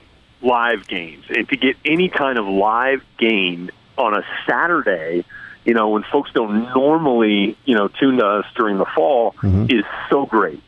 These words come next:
Speaker 1: you know. And so to be able to, uh, to track viewers to N F L Network with a high quality of football like we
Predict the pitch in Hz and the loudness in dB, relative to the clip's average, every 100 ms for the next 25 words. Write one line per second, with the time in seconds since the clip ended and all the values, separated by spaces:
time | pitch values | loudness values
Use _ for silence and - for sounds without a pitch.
0 | - 113 95 92 101 113 - - 120 95 | -2 2 2 0 0 -2 -4 -2 -2 -2
1 | - 110 120 135 151 120 110 107 - 107 | -2 -2 2 2 2 2 2 0 0 -4
2 | - - 139 123 - 120 117 110 - 113 | -6 -4 -2 -2 -4 -2 0 0 -2 -2
3 | 113 113 107 110 107 101 101 - 98 - | 0 -2 -2 0 -2 0 -4 0 0 0
4 | 123 - - 117 107 - 113 - 104 98 | -2 -2 -2 0 0 0 -2 0 0 0
5 | - - - - 110 107 | -4 -20 -10 -6 -6 -6